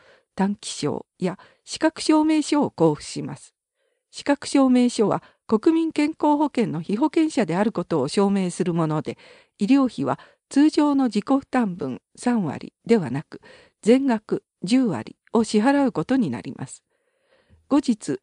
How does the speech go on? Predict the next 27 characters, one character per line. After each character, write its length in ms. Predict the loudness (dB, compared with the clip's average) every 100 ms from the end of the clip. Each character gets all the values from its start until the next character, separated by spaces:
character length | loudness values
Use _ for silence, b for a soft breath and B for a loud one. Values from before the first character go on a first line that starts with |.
| 2
療 220 | 4 4
養 180 | 4 2
費 140 | 0
と 100 | -4
し 120 | -4
て 100 | -6
申 240 | -2 0 0
請 200 | 0 0
す 160 | 0
る 100 | -2
と、 180 | -4 -8 B B B
保 120 | -4 0
険 180 | 0
者 180 | 0 -6
負 60 | -6
担 280 | -4 -4 -4
分 240 | -6 -6 _ -4
七 300 | 0 2 0
割 260 | -2 -10 _ -2
を 140 | 0
支 160 | 2 0
払 280 | 0 0 -2
い 40 |
し 120 | -4
ま 120 | -8
す 160 | -8 -10
が、 120 | -12